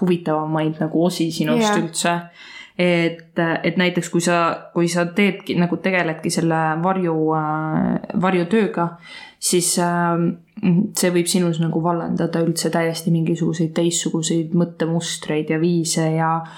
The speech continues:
Speaker 1: ja, ja nagu loovust siis suurendada.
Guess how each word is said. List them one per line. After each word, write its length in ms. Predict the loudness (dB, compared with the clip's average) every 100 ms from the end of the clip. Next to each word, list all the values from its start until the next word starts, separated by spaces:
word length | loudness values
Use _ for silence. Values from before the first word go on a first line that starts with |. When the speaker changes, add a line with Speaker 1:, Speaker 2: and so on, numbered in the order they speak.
| -20 -20 _
Speaker 1:
ja, 840 | 0 2 2 0 -2 0 0 -2 -8 _ _ 0
ja 140 | 2
nagu 320 | 2 0 2
loovust 600 | 2 0 0 -2 -4 -10 -8
siis 380 | -4 0 0 -2 -6 -6 -2
suurendada. 680 | 2 2 4 2 0 -2 -2